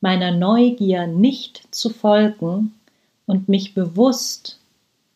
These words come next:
auf diesen jetzigen Moment einlassen kann, wer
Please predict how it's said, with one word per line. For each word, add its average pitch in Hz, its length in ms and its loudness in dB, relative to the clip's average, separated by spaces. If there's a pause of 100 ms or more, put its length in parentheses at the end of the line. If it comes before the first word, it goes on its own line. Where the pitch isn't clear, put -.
(140)
auf 180 160 -10
diesen 190 320 -4
jetzigen 226 600 0
Moment 214 500 4
einlassen 165 640 -8
kann, 180 540 -4 (1120)
wer 180 300 -2